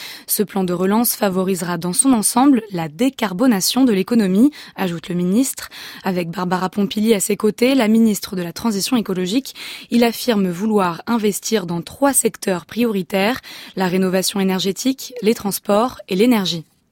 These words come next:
Le parc à thème vendéen, le Puy du Fou, annonce qu'il va limiter à cinq mille le nombre de spectateurs à son spectacle nocturne La Cinécénie, suite à une polémique hier. Douze mille personnes étaient présentes dans les tribunes,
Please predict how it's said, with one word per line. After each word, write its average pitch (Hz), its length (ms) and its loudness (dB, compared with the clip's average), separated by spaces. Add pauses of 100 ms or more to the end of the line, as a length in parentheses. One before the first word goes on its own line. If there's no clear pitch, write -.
(640)
Le 240 160 4
parc - 280 0
à 226 100 2
thème 254 360 4
vendéen, 233 580 2
le 202 200 2
Puy - 200 -4
du 190 140 -4
Fou, 269 380 0
annonce 240 400 2
qu'il 190 180 -6
va 185 140 2
limiter 208 420 2
à 202 100 2
cinq 247 320 0
mille 254 280 4
le 214 100 4
nombre 214 300 4
de 175 100 -4
spectateurs 226 800 -2
à 202 80 -2
son - 160 -6
spectacle 196 540 -6
nocturne 208 560 2 (400)
La 175 180 0
Cinécénie, 240 800 4 (300)
suite 226 320 0
à 185 40 0
une 175 140 0
polémique 254 500 4
hier. 208 360 2 (320)
Douze 233 320 2
mille 214 180 4
personnes 196 400 -2
étaient 175 220 -4
présentes 196 580 -4
dans 170 120 -6
les 170 100 -6
tribunes, 254 540 2